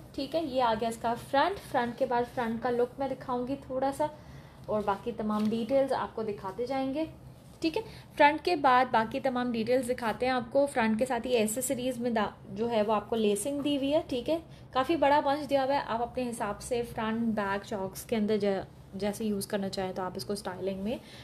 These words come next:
यूज़ कर सकते हैं। काफ़ी बड़ा bunch दिया हुआ है, ठीक है। Front आ गया, Front के बाद दिखाते हैं back। अच्छा, इसके जो embroidery है ये आप इसका look भी देख लो कितनी ज़बरदस्त है, ठीक है। इसके ऊपर भी dull sequence के सारी embroidery हुई हुई है,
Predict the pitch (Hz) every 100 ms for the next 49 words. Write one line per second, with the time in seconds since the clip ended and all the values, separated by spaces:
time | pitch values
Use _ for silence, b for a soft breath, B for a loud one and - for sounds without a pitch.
0 | B 226 220 202 202 196 233 220 254 202
1 | 180 170 160 160 - - - 196 - -
2 | 330 359 202 - B B - 277 285 320
3 | 294 269 277 294 294 233 226 226 214 208
4 | 220 202 220 208 190 - 190 226 - -
5 | B B B 226 330 320 - 349 339 -
6 | 226 269 262 254 254 - 247 233 220 220
7 | 302 330 269 247 - - 277 - - -
8 | - 214 214 - 254 226 190 208 190 170
9 | 190 185 175 220 220 226 160 156 160 -
10 | 180 - - 294 294 285 277 277 277 262
11 | 226 220 226 226 254 233 269 262 226 240
12 | - - 220 208 202 240 311 269 262 285